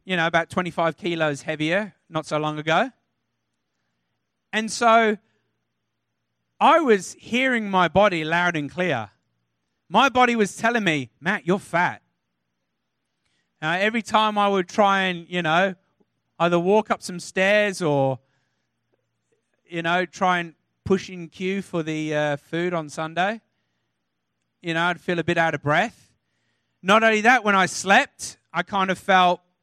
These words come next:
you know, f-, felt like all your insides are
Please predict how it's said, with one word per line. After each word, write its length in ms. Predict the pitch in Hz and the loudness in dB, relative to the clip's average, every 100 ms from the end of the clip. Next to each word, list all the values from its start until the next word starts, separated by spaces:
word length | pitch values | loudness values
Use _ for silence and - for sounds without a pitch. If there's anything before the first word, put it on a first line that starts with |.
| _ _ _ | _ _ _
you 160 | 185 180 | -4 0
know, 260 | 170 214 | 2 2
f-, 40 | 214 _ _ _ _ _ _ _ _ _ _ _ _ _ | -2 _ _ _ _ _ _ _ _ _ _ _ _ _
felt 260 | - 202 | 2 2
like 180 | 196 190 | 2 0
all 140 | 196 | 2
your 120 | 196 180 | 2 0
insides 580 | 202 220 233 220 226 | -2 -2 0 2 2
are 80 | 208 | -2